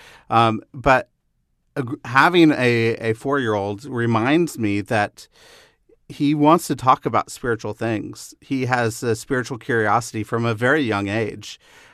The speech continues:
Uh, you know, he, you know, a lot of times he's,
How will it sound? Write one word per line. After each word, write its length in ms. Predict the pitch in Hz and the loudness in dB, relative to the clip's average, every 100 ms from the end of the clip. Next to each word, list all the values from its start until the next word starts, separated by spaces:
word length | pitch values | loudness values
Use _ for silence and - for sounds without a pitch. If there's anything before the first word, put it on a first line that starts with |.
| _ | _
Uh, 380 | 110 110 110 110 - | -2 0 0 -4 -6
you 100 | 131 | -4
know, 180 | 107 101 | -2 -4
he, 1120 | 135 113 110 110 110 107 107 110 - - - _ _ _ 127 | -4 -6 -4 -4 -4 -4 -4 -6 -10 -16 -20 _ _ _ -14
you 80 | 110 | -12
know, 240 | 95 110 _ | -10 -12 _
a 120 | 127 | -8
lot 240 | 113 113 113 | -4 -2 -4
of 100 | 113 | 0
times 300 | 120 117 - | -2 -2 -6
he's, 420 | 113 117 110 | -4 -4 -6